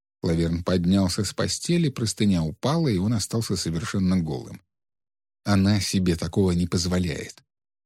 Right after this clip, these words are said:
"И не должна, она ведь женщина". Лаверн подошёл к небольшому круглому столику и налил себе вина. "Может, ты всё же оденешься?" —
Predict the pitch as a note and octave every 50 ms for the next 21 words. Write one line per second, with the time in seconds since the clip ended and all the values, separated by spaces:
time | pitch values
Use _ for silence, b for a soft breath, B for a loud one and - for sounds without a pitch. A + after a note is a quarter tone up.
0 | _ _ _ _ _ _ - - A#2 A2 G2+ G2 F2+ F2+ F#2 F2 E2 E2 E2+ F#2+
1 | G#2+ B2+ C#3 A#2+ F2+ F2 F2+ F#2 F2+ E2+ F2+ E2 E2+ F2 G#2+ C3 B2 F2+ - -
2 | D#2+ C2+ - - - - _ _ _ _ _ _ _ _ _ _ _ _ _ _
3 | _ _ _ _ _ _ - - E2+ D#2 D#2 D#2+ D2+ D#2 D2+ D2+ - D#2+ D2+ D#2
4 | D2+ - - E2 D#2 - - F#2 E2+ D#2+ F2 F2+ F2+ - - G2+ F#2+ F#2 F2 -
5 | G#2 A2 G#2 G2+ G2 F#2+ G2 G2+ F#2 - - - E3 E3 C3 G#2+ F#2 - - F2
6 | F2 F2 F2 E2+ F2 G#2 A2+ G#2+ - - F#2+ F2+ F#2 F#2 F2 D#2+ F2 E2 D2+ C#2+
7 | C2 - - _ _ _ _ _ _ _ _ _ _ _ _ _ _ _ _ _
8 | _ _ _ - - F2 F2 F2 F2 E2 F2 E2+ - - F#2 E2 - G#2 F#2+ F2
9 | F#2 F2 F2 F2 F#2+ C3 D3 B2 F#2+ E2 - - - C2+ -